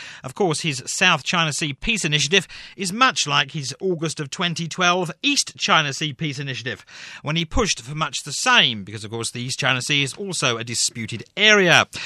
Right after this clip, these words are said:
According to Ma, who announced this, in fact, saying that this is the seventieth anniversary of the end of the Second World War, and countries should learn from history and pursue peace.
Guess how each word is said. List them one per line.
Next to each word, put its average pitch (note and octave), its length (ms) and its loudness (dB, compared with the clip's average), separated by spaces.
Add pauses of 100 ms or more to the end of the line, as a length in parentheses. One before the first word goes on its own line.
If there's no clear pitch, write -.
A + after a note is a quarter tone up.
(340)
According D3 320 0
to D3 100 0
Ma, D#3+ 400 6
who F3+ 140 4
announced F#3 560 2
this, B2+ 300 0
in C#3 160 0
fact, G#3+ 340 4
saying F#3 400 4
that E3+ 140 -2
this A#3+ 180 2
is F#3+ 160 2
the E3+ 80 -2
seventieth A3+ 720 2
anniversary G#3+ 720 2
of C3 80 6
the C3+ 160 -2
end G3+ 240 4
of E3+ 60 0
the D#3+ 40 0
Second F3 460 2
World D#3+ 300 4
War, A#3 340 12 (340)
and B2 160 -8
countries E3 380 6 (220)
should E3 260 2
learn E3 320 6
from D#3+ 200 0
history F#3 500 2
and F3+ 320 -2
pursue C#3 480 0 (160)
peace. A#3+ 420 8